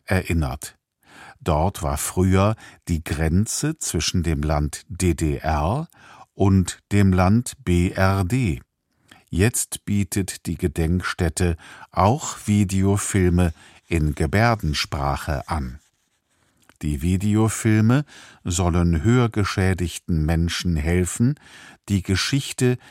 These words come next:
der deutschen Teilung besser zu verstehen. Denn Deutschland war bis zum Jahr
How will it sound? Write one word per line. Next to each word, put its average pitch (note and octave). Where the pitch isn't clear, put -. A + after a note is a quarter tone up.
der G#2+
deutschen G2+
Teilung A2+
besser E2+
zu -
verstehen. A#2+
Denn D2+
Deutschland F#2+
war D#2
bis G#2+
zum B2+
Jahr E2+